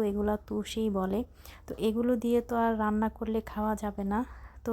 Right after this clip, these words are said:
এগুলো হচ্ছে এখন পরিষ্কার করে নিতে হবে। তো ভাবলাম আপনাদের সাথে এই ভিডিওটাও শেয়ার করি। যেহেতু গ্রামের বাড়ি আছি, প্রতিদিন আসলে ভিডিও শেয়ার করতে পারি না, যতটুকু পারি একটু একটু করে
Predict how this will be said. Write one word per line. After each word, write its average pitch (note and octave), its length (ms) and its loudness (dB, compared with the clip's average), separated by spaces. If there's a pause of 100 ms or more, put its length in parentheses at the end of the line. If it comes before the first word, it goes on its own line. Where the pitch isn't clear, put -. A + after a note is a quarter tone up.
এগুলো A3 340 2
হচ্ছে A#3 360 0
এখন A#3+ 280 0 (140)
পরিষ্কার A#3 500 0
করে A3+ 300 2
নিতে A3 240 2
হবে। G#3 280 -2 (560)
তো - 120 -6
ভাবলাম A#3 480 2
আপনাদের G#3+ 420 -2
সাথে - 340 -8
এই G#3 220 0
ভিডিওটাও G#3 580 0
শেয়ার G#3+ 320 -2
করি। G3+ 260 -2 (460)
যেহেতু A#3 380 0
গ্রামের A3 420 2
বাড়ি A3+ 300 4
আছি, A3 340 0 (180)
প্রতিদিন A3+ 460 -2
আসলে A3 380 0
ভিডিও G#3+ 420 -2
শেয়ার G#3+ 320 0
করতে G#3 300 -6
পারি G3 280 -2
না, G3+ 120 2 (520)
যতটুকু A3+ 540 0
পারি A#3 300 2
একটু - 180 -8
একটু A#3 200 -4
করে A3+ 280 2